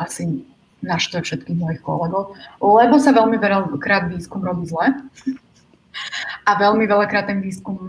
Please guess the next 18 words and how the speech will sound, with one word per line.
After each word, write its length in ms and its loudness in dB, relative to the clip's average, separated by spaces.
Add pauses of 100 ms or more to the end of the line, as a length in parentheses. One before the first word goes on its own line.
(120)
málo 320 2
vecí 240 -6
prináša, 480 -4
bohužiaľ, 560 -4
a, 100 -4 (840)
práve 240 2
z 160 -6
toho 320 -2
trhového 480 -4
výskumu 640 -2 (800)
sa 160 0
predstavujú 560 -2
také 240 -6
ako 160 -6
keby 320 -6
obvious 400 -2
veci, 320 -4
ako 160 -6